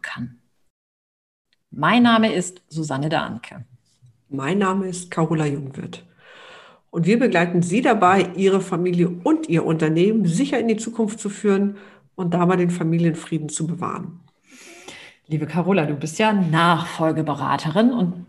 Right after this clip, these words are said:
Speaker 1: dies hat ja seinen Grund.
Speaker 2: Ja.
Speaker 1: Denn in eurem Familienunternehmen durftest du bereits zwei Nachfolgeprozesse miterleben.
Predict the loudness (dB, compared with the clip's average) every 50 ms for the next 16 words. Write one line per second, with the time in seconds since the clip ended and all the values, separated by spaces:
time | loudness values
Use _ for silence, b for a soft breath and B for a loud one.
0 | -10 -4 0 2 2 2 2 2 0 -2 -2 0 2 2 2 4 2 2 0 0
1 | 0 0 -2 -2 -2 -4 -8 -12 -14 -16 -14 -8 -6 -2 0 0 0 0 -2 B
2 | B B B B B B B B B B B B _ -2 2 4 4 6 6 6
3 | 4 4 2 0 -2 -2 0 2 2 2 2 2 0 0 -2 0 0 2 2 2
4 | 2 2 2 2 2 2 2 2 2 2 2 2 2 0 0 0 -4 -6 -6 -4
5 | -2 0 0 0 -2 -2 0 2 2 0 0 -2 -8 -12 -12 -12 -12 -12 -12 -8
6 | -2 0 2 2 2 2 2 0 0 0 0 2 2 0 -2 -4 -6 -6 -6 -6
7 | -6 -6 -4 -2 -2 -2 -4 -4 -6 -6 -6 -6 -8 -8 -10 -12 -14 -18 -20 -20